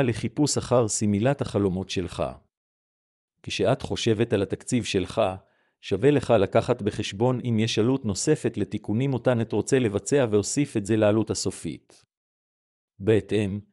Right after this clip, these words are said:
אנחנו ממליצות לך שבביקור בסלון הכלות תעדכני כבר מראש מה טווח המחירים שהגדרת, כדי שיוכלו לכוון אותך לשמלות שעומדות במחיר,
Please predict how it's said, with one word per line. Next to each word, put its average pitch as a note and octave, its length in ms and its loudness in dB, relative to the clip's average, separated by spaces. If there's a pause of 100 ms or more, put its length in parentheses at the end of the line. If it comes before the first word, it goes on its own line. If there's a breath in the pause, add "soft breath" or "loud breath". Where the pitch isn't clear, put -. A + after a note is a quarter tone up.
(180)
אנחנו A#2 320 -2
ממליצות G2 480 2
לך A#2+ 240 0
שבביקור G#2 600 0
בסלון A2 420 2
הכלות A#2 400 0
תעדכני G2+ 500 0
כבר A2 240 0
מראש A#2 420 0
מה A#2 140 2
טווח A2+ 360 -2
המחירים A2 540 -2
שהגדרת, G2+ 760 0
כדי G#2+ 220 0
שיוכלו G#2 460 0
לכוון A#2 440 0
אותך B2 320 -2
לשמלות G#2 580 0
שעומדות G#2 500 0
במחיר, A2 580 -2